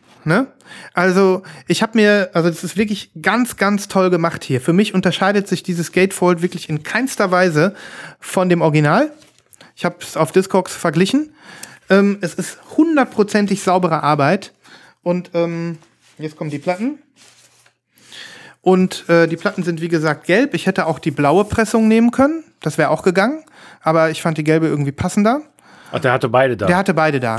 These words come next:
Speaker 2: Das
Speaker 1: genau.
Speaker 2: war quasi der Produzent, oder wie?
Speaker 1: Nö, ich hab den gefragt. Ich so, "Woher hast du die?" Und er meinte, ja, er ist auf Börsen unterwegs und im Moment sind ja keine Börsen und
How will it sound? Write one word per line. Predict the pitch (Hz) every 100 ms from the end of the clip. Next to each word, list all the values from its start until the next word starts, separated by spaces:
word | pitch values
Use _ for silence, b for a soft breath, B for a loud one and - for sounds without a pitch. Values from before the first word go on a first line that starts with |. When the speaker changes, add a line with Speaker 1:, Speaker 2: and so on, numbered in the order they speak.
| 117
Speaker 2:
Das | 139
Speaker 1:
genau. | 135
Speaker 2:
war | 123
quasi | 127 120
der | 123
Produzent, | - 123 117 123 113 95
oder | 90 85
wie? | 82 82
Speaker 1:
Nö, | 165 170 233
ich | 180
hab | 185
den | 190 170
gefragt. | 151 143 151 233 -
Ich | 151
so, | 143
"Woher | 156 139
hast | 151 208
du |
die?" | 196 269 302 B B B B
Und | 165
er | 170
meinte, | 170 175 156
ja, | 151 156
er | 139 139
ist | 143 -
auf | 139 127
Börsen | 170 202 196
unterwegs | 175 170 165 165 160 151 -
und | 139
im |
Moment | 139 135 127
sind | 147
ja | 165
keine | - 156 151
Börsen | 151 151 151 147 143
und | 139 127 123